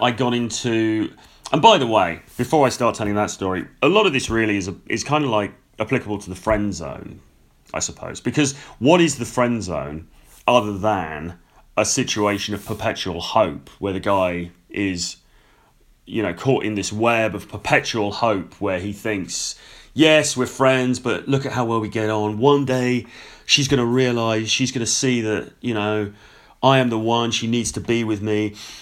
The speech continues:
and we're gonna get together and it's gonna be amazing." And the man, the guy, is trapped in that. And that, as I said, that leaves him very vulnerable. And it, it also, by the way, cuts off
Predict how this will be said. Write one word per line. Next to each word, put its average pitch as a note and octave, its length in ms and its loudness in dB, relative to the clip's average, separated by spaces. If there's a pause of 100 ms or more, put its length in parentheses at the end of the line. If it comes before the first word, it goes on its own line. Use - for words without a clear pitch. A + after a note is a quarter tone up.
(420)
and A2+ 480 0 (300)
we're B2+ 140 2
gonna A#2 120 -2
get A2+ 180 -4
together A2+ 340 0
and G#2+ 100 -2
it's F#2+ 80 -6
gonna A2 140 -2
be G#2+ 80 -2
amazing." A2 600 -2
And B2+ 460 2 (320)
the B2 140 0
man, D3+ 640 0
the A#2 80 -6
guy, A#2 480 2 (1080)
is - 120 0
trapped - 420 2
in G2+ 140 -4
that. - 260 -10 (840)
And B2+ 640 4 (960)
that, B2+ 240 4
as C3 160 2
I B2 40 0
said, A#2+ 220 0
that G#2+ 140 0
leaves A#2 220 -2
him G#2+ 100 -6
very G2+ 180 -2
vulnerable. G2+ 760 0
And D#3 140 4
it, C3 160 0
it D3 120 4
also, D#3 400 2
by G2 200 0
the F2+ 80 -4
way, F2+ 160 -4
cuts - 400 -2
off G#2+ 560 0